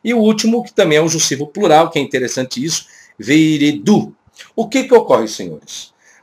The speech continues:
O escritor, ele vem em uma análise gramatical, sempre colocando as ênfases, é, no jussivo, que é o jussivo. Vamos lá pra você entender o raciocínio, depois eu volto aqui. O jussivo é usado para expressar vontade,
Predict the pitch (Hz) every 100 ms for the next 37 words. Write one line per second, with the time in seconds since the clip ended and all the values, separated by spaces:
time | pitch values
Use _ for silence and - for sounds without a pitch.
0 | _ 180 233 294 - 170 - 160 196 165
1 | 185 240 226 123 175 240 180 156 123 113
2 | 110 - 117 117 104 - - 139 131 -
3 | 127 139 151 160 147 123 - 101 98 98
4 | 92 - 156 190 - 87 - - - -
5 | _ _ _ _ _ 110 110 110 175 175
6 | 208 151 139 - 220 208 156 110 143 139
7 | 131 135 120 131 117 110 120 110 113 -
8 | 135 135 131 113 113 110 110 _ _ _
9 | - - - - 165 - 247 220 175 180
10 | 208 180 170 165 226 196 - 165 - 131
11 | 104 175 202 - 127 123 127